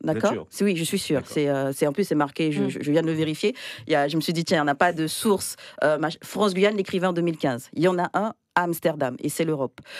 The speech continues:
Speaker 2: Et donc derrière, en fait, euh, par rapport à cette crainte, c'est pour ça que je dis, je tiens à rassurer, il y a une étude qui circule, et nous l'avons mis dans les derniers, euh,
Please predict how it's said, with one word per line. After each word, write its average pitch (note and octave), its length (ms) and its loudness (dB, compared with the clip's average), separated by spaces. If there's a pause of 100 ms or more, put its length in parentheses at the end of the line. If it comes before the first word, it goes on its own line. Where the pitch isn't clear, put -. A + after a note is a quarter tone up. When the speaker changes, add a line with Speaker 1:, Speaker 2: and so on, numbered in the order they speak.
(180)
Speaker 2:
Et E3+ 100 2
donc E3+ 220 0
derrière, F3+ 480 0
en E3 80 0
fait, A#3 420 -2
euh, D3 480 0 (100)
par G#3+ 120 2
rapport G#3+ 260 -2
à E3+ 60 0
cette E3 220 -4
crainte, D#3 260 -4
c'est - 60 -16
pour E3 80 -4
ça A3 100 2
que G3+ 60 0
je F3+ 40 -2
dis, G3 100 0
je E3+ 120 0
tiens F3 220 -2
à D#3+ 40 -2
rassurer, E3 480 -2 (420)
il D3+ 60 2
y G3 40 8
a G#3 80 6
une G#3 140 0
étude G3 460 -2
qui F3 120 -4
circule, G#3 500 0
et E3+ 80 2
nous F3+ 140 2
l'avons F3 300 2
mis G#3 280 0
dans F3 120 0
les D#3+ 140 2
derniers, D#3+ 580 0
euh, C3+ 320 -2